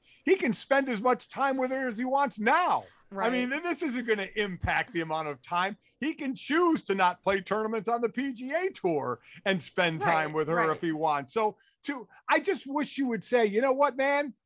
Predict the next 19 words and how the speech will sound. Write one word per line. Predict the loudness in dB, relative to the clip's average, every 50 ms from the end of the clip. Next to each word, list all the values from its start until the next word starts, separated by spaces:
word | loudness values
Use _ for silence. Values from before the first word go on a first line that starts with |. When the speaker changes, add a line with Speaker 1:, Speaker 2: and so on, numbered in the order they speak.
| _
Speaker 1:
What | 2 4 4
a | 4
bag. | 4 4 4 6 6 6 4 2 2
I | 0 -2 -2
couldn't, | -2 -6 -8 -8 -8 -8
I | -8 -8
couldn't | -6 -6 -6 -6 -4 -4 -6 -2
turn | 0 0 0 0 2
down | 2 2 2 2 0
this | 0 -2 0
bag | 0 0 2 2 0 0
of | 0 0
money." | 2 2 0 0
But | -2 -2 -2 -2
nobody | 0 2 2 2 0 -2 -6
wants | -6 -6 -6 -6 -8 -10 -12
to | -12
say | -8 -2 0 2 2 2 2
that | 2 2 0 -2